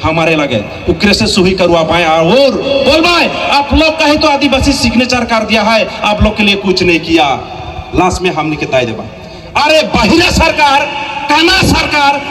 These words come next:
তোকে তো মেমোরেন্ডাম দি দি কি যেন এক গাড়ি মান হয়ে যায়। পড়েন না নাই, পড়েন পাতা নাই, পড়ে জানেন না নাই, ওটা পাতা নাই। তুই মান বুড়বক লাগাই না, হামনি বুড়বক লাগি, বাতাও তো। কে বুড়বক লাগে? নিজি মান বুড়বক। আর আমার আদিবাসীকে বলবেন,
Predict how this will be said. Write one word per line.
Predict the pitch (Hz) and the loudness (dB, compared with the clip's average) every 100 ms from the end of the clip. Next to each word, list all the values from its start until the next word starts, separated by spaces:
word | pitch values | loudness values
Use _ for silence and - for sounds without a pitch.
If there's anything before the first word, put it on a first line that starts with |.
| - | -6
তোকে | 285 285 320 | -4 -2 0
তো | 302 | 2
মেমোরেন্ডাম | 294 311 330 320 - 294 | 2 4 2 2 2 4
দি | 311 | 4
দি | 302 | 4
কি | 302 294 269 | 2 0 0
যেন | 277 247 269 | 0 0 -2
এক | - | 0
গাড়ি | 220 220 | 0 0
মান | 208 | 0
হয়ে | 190 175 | 0 0
যায়। | 156 120 - - | -2 -4 -6 -2
পড়েন | 247 226 277 | 0 2 2
না | 277 | 2
নাই, | 254 | 0
পড়েন | 247 220 226 | 0 -2 0
পাতা | 196 190 | -2 0
নাই, | 175 139 - - | -2 -2 -4 -2
পড়ে | 254 254 262 240 | 0 2 0 0
জানেন | 269 339 320 | 2 2 2
না | |
নাই, | 294 262 | 2 2
ওটা | 202 202 196 | 2 0 -2
পাতা | 190 190 | -2 -2
নাই। | 160 147 - - | -2 -2 -6 -2
তুই | 269 | 2
মান | 262 285 | 4 4
বুড়বক | 208 254 262 240 | 2 2 0 0
লাগাই | 226 | 0
না, | 214 | 0
হামনি | 196 196 | 0 0
বুড়বক | 180 170 165 151 | -2 -2 -2 -2
লাগি, | 139 | -2
বাতাও | 135 151 143 - | -2 0 -2 -2
তো। | 123 - - - - - - - | -6 -12 -14 -14 -14 -16 -16 -2
কে | 294 302 | 2 2
বুড়বক | 277 285 | 2 2
লাগে? | 262 208 185 - - - - - - - - - - - - - - - | 2 0 0 -4 -8 -8 -8 -8 -8 -4 -4 -4 -6 -6 -8 -8 -14 -2
নিজি | 131 160 160 | 2 4 4
মান | 202 202 | 2 2
বুড়বক। | 160 113 185 - 302 302 294 302 302 - | 2 2 4 4 4 2 0 0 0 0
আর | 233 214 | 0 2
আমার | 226 240 | 2 2
আদিবাসীকে | - 220 - 226 | 0 0 0 0
বলবেন, | 208 208 254 | 0 0 0